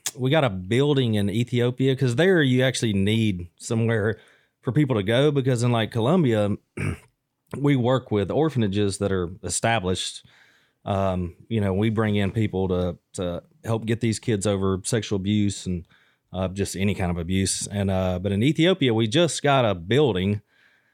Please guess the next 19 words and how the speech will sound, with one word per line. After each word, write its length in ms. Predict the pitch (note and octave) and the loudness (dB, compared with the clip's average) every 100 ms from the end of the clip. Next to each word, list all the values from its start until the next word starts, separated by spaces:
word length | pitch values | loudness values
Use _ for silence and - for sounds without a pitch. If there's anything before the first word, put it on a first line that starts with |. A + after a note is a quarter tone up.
| _ _ | _ _
and 80 | A#2 | -2
it's 140 | A2+ - | -2 0
awesome. 580 | B2+ B2 - G2+ F#2+ G2 | 0 2 0 0 0 0
And 160 | G#2+ | 2
they're, 120 | A2 A#2+ | 2 2
like, 260 | A2+ G2 | 2 0
super 400 | - C#3 C3+ B2 | 0 0 2 0
fired 320 | C3 A#2 A2+ | 2 2 2
up, 200 | G#2 G#2+ | 2 0
so 100 | - A#2+ | 0 0
they 100 | B2 | 0
can 180 | G#2 | -2
come 400 | G2 B2 A#2+ A#2 | 0 0 2 2
and 100 | A2 - | 0 -2
stay, 600 | - A#2+ B2 A2+ A#2 G#2 _ _ _ _ _ | 0 2 2 2 0 -2 _ _ _ _ _
um, 380 | G2+ G#2 G2+ G2 | -2 0 0 0
and 140 | G2+ | -2
get 160 | G#2+ G#2+ | -2 -2
treatment. 560 | - A#2 G#2+ A2+ A2+ | -2 -2 0 -2 -2